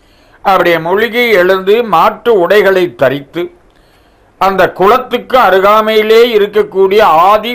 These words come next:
வராக பெருமாள், அந்த பூவராக மூர்த்தியை முதலிலே வழிபட வேண்டும். அவரை வழிபட்ட பின்பு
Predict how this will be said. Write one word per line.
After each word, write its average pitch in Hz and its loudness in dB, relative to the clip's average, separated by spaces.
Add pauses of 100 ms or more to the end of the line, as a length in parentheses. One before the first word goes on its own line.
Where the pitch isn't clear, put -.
வராக 180 0
பெருமாள், 156 -2 (520)
அந்த 180 -2
பூவராக 214 0
மூர்த்தியை 190 -2 (140)
முதலிலே 190 -2
வழிபட 175 0
வேண்டும். 151 -4 (1600)
அவரை 190 2
வழிபட்ட 233 0
பின்பு 202 -2